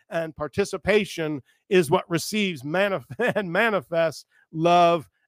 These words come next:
and light. Again, this is not humanly manufactured. This is not up to us, okay? My prayer didn't get me in. My prayer simply acknowledged that, uh, that, uh, when, uh, I'm acknowledging that I already, that I'm already in because of him, and I'm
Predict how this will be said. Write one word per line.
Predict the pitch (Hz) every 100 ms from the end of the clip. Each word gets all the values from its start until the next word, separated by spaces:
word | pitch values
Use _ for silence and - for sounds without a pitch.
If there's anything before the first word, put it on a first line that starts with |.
| _
and | 165 170 165 160 151
light. | 170 151 139 -
Again, | 160 180 160
this | 139
is | 156
not | 175 170
humanly | - 190 180 175 170
manufactured. | 165 170 151 131 - 175 214 - 196 208 202 - _ _ -
This | 170 170
is | 151
not | 160 165 165
up | 170 - _
to | 135 -
us, | 165 202 220 -
okay? | 147 131 160 196 220 - _ -
My | 156
prayer | - 170 185 185
didn't | 139 180 180
get | 147 190
me | 170 165 165
in. | 208 220
My | 156
prayer | 147 - 208 208
simply | - 196 175 175
acknowledged | 165 151 180 208 180 185 139
that, | 160 170 - _ -
uh, | 160
that, | 170 196
uh, | 180 202
when, | 175 170
uh, | - 208 -
I'm | 185 247 226
acknowledging | 160 165 160 165 139 185 175
that | 175
I | 180
already, | 190 190 185 185 185
that | 170
I'm | 185 190
already | 196 185 190
in | 202 190
because | 196 - 226 170
of | 170
him, | 131 165 127 _ _ -
and | 175
I'm | 165